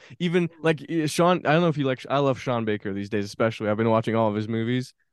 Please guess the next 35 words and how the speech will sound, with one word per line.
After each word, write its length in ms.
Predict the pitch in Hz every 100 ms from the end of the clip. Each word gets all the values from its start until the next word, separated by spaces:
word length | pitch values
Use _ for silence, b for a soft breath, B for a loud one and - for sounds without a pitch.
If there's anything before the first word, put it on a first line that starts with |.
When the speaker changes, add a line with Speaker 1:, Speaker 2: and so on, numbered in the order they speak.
| -
Speaker 1:
Like, 80 | 123
Speaker 2:
Oh, 60 | -
Speaker 1:
I 60 | 139
don't 80 |
know 60 | 151
Speaker 2:
yeah, 40 |
Speaker 1:
if 60 | 151
you've 80 | 214
Speaker 2:
um, 100 | 214
what's 180 | 262 302
the 100 | 349
one, 180 | 285 262
what's 180 | 277 294
the 100 | 285
movie 240 | 285 254
he 100 | 240
made? 460 | 240 226 214 208 -
Uh, 400 | 170 180 185 185 170
I 60 |
need 220 | 175 202 156
to 80 |
watch. 580 | 139 156 139 131 - - -
Uh, 300 | 156 139 139 - -
the 80 | 156
movie 280 | 196 190
he 180 | 175 180
fucking 420 | - 165 - 151
made, 460 | 147 147 151 143 139 _
the 80 | 165
last 240 | 214 269
Sean 220 | - 185
Baker 180 | 175 170
movie 240 | 160 151 143
I 60 |
saw. 300 | 143 151 143